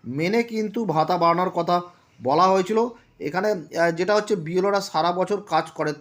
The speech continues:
তাদের জন্য যে ভাতার কথা, আহ, বলা হয়েছিল, এখানে দেখুন, এই যে বিএলও,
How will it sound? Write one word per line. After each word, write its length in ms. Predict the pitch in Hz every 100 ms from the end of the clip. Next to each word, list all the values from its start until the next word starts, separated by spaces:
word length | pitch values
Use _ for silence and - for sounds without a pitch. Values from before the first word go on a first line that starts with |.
| -
তাদের 400 | 147 170 214 196
জন্য 360 | 208 220 220
যে 160 | 175 190
ভাতার 360 | 170 151 170 170
কথা, 380 | 175 185 185 - _ _
আহ, 140 | 143 151
বলা 260 | 147 160
হয়েছিল, 340 | 185 190 190 196
এখানে 300 | 160 165 170
দেখুন, 320 | 170 196 202 - _
এই 100 | -
যে 80 | 156
বিএলও, 640 | 156 139 196 196 143 110